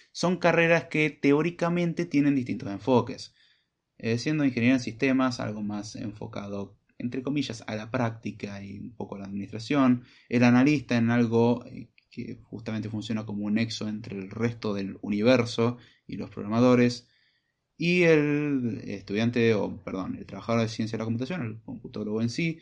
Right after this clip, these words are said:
es alguien que se enfoca más al área de la investigación. Lo lindo que esa es la teoría, después nos lleva a la práctica. Porque si nosotros nos tomamos la teoría, esto en serio, nos llevaría a entender de que, bueno, nadie puede programar sin título.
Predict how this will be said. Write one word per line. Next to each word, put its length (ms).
es 160
alguien 200
que 120
se 80
enfoca 320
más 280
al 120
área 240
de 100
la 80
investigación. 880
Lo 200
lindo 360
que 100
esa 140
es 80
la 180
teoría, 480
después 320
nos 180
lleva 180
a 20
la 140
práctica. 540
Porque 180
si 100
nosotros 320
nos 100
tomamos 360
la 140
teoría, 560
esto 300
en 80
serio, 500
nos 280
llevaría 280
a 40
entender 360
de 140
que, 260
bueno, 260
nadie 320
puede 200
programar 300
sin 240
título. 520